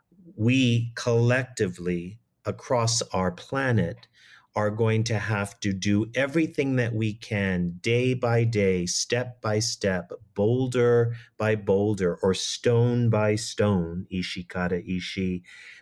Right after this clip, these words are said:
that is inevitably going to create a space for the future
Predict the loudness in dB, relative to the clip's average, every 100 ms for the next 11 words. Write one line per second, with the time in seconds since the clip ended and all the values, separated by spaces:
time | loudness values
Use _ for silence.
0 | -4 0 2 2 2 4 2 0 -2 0
1 | -2 0 2 2 0 -4 -4 -2 0 0
2 | 0 0 -4 -2 0 2 2 0 0 2
3 | 2 0 -6 -8 -2 0 0 -2 -2 -2
4 | -8